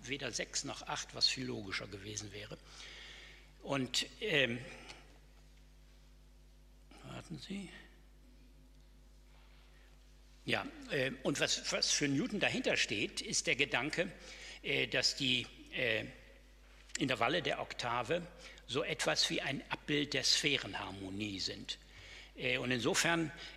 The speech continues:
äh, ist dies also die Vorstellung,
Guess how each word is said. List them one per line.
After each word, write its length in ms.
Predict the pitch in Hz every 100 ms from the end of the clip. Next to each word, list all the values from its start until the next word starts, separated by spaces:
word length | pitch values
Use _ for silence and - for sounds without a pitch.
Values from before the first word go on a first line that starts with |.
| -
äh, 220 | 147 139
ist 380 | 196 165 - 156
dies 280 | 170 - 160
also 180 | 139
die 140 | 139 131
Vorstellung, 840 | - 165 175 - 151 147 143 135